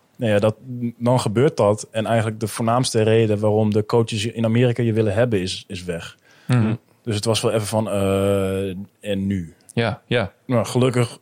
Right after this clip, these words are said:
Speaker 1: eigenlijk vrij snel vanuit hun hoorde je ook al wel van, nou ja, eh, je kan nog steeds wel deze kant op komen. Dan, eh, neem je gewoon een redshirt jaar waarbij je, eh,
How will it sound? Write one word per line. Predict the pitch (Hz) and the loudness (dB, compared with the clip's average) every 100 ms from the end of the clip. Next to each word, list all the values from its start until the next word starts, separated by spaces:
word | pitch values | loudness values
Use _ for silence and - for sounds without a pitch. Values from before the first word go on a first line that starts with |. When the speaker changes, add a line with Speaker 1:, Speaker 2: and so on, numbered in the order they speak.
| _ | _
Speaker 1:
eigenlijk | 127 117 120 | 0 0 0
vrij | - 123 123 | 0 2 2
snel | 131 120 | 4 2
vanuit | 117 120 117 | 4 2 2
hun | 117 113 117 | 2 0 -2
hoorde | 107 110 113 | -4 0 2
je | 110 | 4
ook | 110 113 | 2 0
al | 107 | 2
wel | 104 | 4
van, | 101 117 | 2 0
nou | 117 117 | 2 2
ja, | 101 107 | 0 -2
eh, | 120 110 117 | 2 2 2
je | 120 | -2
kan | 117 135 | 0 0
nog | 123 | 0
steeds | 135 123 | -2 -4
wel | 123 | 0
deze | 123 117 | 0 0
kant | 127 123 | -2 -2
op | 120 | -2
komen. | 107 98 113 156 | 0 0 -2 -6
Dan, | - 107 104 | -4 -4 -2
eh, | 101 101 | -4 -6
neem | 117 117 117 | -2 0 0
je | |
gewoon | 104 113 | 0 -2
een | 107 | 0
redshirt | 110 - 107 | 0 0 -6
jaar | 98 98 98 | -2 -2 -2
waarbij | 101 104 104 | -4 -2 -2
je, | 101 95 - _ | -2 -4 -6 _
eh, | 92 85 | -10 -8